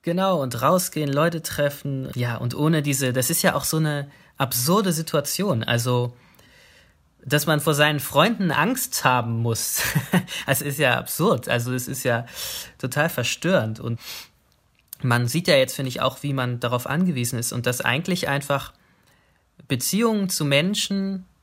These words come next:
sind das Allerwichtigste im Leben, glaube ich. Und das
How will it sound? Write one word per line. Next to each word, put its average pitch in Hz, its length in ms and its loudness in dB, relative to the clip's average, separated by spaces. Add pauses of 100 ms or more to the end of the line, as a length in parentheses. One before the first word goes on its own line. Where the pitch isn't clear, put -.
sind - 520 -4
das - 340 -2 (300)
Allerwichtigste 156 840 2
im 113 440 -4 (120)
Leben, 117 440 -2
glaube 110 300 -4
ich. - 160 -10
Und 117 140 -6
das - 320 -6